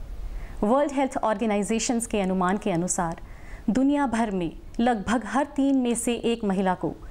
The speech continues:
अपने जीवन काल में शारीरिक तथा यौन उत्पीड़न को सहन करना पड़ता है। क्या आप जानते हैं कि दुनिया भर में सभी मानव तस्करी पीड़ितों में इकहत्तर प्रतिशत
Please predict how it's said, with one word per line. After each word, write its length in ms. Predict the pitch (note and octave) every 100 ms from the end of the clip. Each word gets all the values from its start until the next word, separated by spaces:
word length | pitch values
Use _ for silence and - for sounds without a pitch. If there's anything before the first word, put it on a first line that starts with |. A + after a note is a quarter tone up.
| - - -
अपने 260 | - - A3+
जीवन 340 | G#3+ A#3+ C4
काल 300 | C4+ A3+ G3
में 200 | F#3 F#3+ - -
शारीरिक 600 | - C4+ A#3 B3+ B3+ D4 -
तथा 200 | A3 A3
यौन 400 | G3 G#3+ A3+ A#3 -
उत्पीड़न 540 | A3+ - G#3 - F#3
को 180 | F#3+ A3
सहन 340 | - G3+ A3
करना 260 | G3+ E3+ F3
पड़ता 320 | D#3+ D#3 E3+
है। 220 | D#3 D#3 - - - - - - - -
क्या 140 | C#4
आप 140 | C4+ G#3+
जानते 360 | B3+ B3 B3 C#4+
हैं 260 | C4 C4+ - - -
कि 60 |
दुनिया 400 | B3+ C4+ C#4 D#4+
भर 300 | D#4+ B3+ D4
में 280 | C4 A#3 C4+ - - -
सभी 380 | - C4+ B3 D#4
मानव 340 | A3+ A3+ C4 -
तस्करी 380 | A#3+ - B3+ C4
पीड़ितों 440 | B3 B3 C4+ A#3
में 200 | F#3+ C#3 - - -
इकहत्तर 460 | B3 A#3 A3 A#3 D4
प्रतिशत 540 | C#4+ A#3+ A#3 - E3